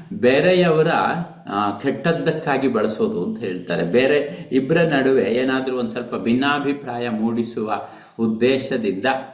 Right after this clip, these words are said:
ಅಥವಾ ಭಿನ್ನಾಭಿಪ್ರಾಯ ಬರುತ್ತೆ ಅಂತ ಗೊತ್ತಿದ್ರೂ ಸತ್ಯ ಹೇಳುವ ಭರದಿಂದ ನಾವು ಅವರಿಗೆ ಭಿನ್ನಾಭಿಪ್ರಾಯ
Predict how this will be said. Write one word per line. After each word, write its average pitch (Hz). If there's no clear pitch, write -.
ಅಥವಾ 160
ಭಿನ್ನಾಭಿಪ್ರಾಯ 131
ಬರುತ್ತೆ 123
ಅಂತ 139
ಗೊತ್ತಿದ್ರೂ 131
ಸತ್ಯ 117
ಹೇಳುವ 120
ಭರದಿಂದ 104
ನಾವು 139
ಅವರಿಗೆ 151
ಭಿನ್ನಾಭಿಪ್ರಾಯ 135